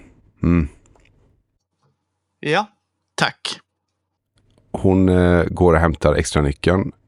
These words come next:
Speaker 1: Lite obekväm för hon, eh, hon vet ju inte om, eh, Biare är där inne. Ja, lite osäker är hon. Hon tar med nyckeln i alla fall för att kunna reda ut det här. Ni går upp i, eh, två våningar och,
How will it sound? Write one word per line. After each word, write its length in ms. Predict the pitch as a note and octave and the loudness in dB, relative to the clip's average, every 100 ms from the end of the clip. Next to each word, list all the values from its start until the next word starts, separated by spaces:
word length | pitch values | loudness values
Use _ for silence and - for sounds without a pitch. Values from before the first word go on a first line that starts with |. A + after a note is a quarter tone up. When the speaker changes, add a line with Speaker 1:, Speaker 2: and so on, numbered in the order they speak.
| _ | _
Speaker 1:
Lite 300 | - F2 - | -4 -4 0
obekväm 480 | G2+ - - D2+ D#2+ | 0 0 0 0 0
för 120 | D#2 | 0
hon, 300 | D#2+ E2 D#2 | 0 2 0
eh, 240 | D2+ D2 D2 - _ - - - _ _ - | 0 -2 -4 -8 _ -20 -20 -20 _ _ -6
hon 200 | G#2 G#2 | 0 2
vet 220 | A2+ - | 2 2
ju 60 | |
inte 180 | G#2 - | 0 2
om, 260 | D2+ D#2 D2+ | 0 0 -2
eh, 100 | D2+ - - | -4 -8 -20
Biare 600 | - E2+ F2 C#2+ D2 D2 - _ _ - | -8 0 2 4 2 0 -2 _ _ -4
är 220 | D#2+ E2 | -2 0
där 160 | G2+ A2 | 0 2
inne. 360 | A2+ G2+ C3+ - _ _ - | 0 0 -2 -6 _ _ 0
Ja, 100 | G#2+ | 0
lite 200 | A2 A2 | 2 0
osäker 400 | F#2 E2 D2 F#2 | 0 -2 0 0
är 40 | |
hon. 140 | D2+ - - | -2 -8 -8
Hon 140 | - E2+ | -6 -2
tar 80 | |
med 120 | F#2 E2+ | 0 0
nyckeln 300 | E2 - D2+ | -2 -4 -4
i 20 | |
alla 160 | D#2 | -4
fall 180 | D#2+ - - | -4 -6 -8
för 140 | - D2+ | -12 -12
att 80 | |
kunna 300 | - D#2 G1+ | -6 -4 -2
reda 220 | D#2+ E2 D#2 | -2 0 0
ut 200 | E2 - | -2 -2
det 80 | |
här. 200 | D#2 - - - _ _ _ _ - | -4 -4 -8 -20 _ _ _ _ 0
Ni 100 | G#2 | 4
går 120 | G2 | 4
upp 240 | A#2 - - - - | 2 -4 -18 -20 -4
i, 360 | F#2 F2 E2+ E2 - - | 0 2 2 0 -4 -8
eh, 100 | E2 | -8
två 280 | D#2 - D#2+ | -8 -4 -2
våningar 640 | D#2 D#2 D2+ E2 G2+ G#2 - | 0 0 0 0 0 -2 -8
och, 680 | - F2 - _ _ - | -6 -6 -6 _ _ -16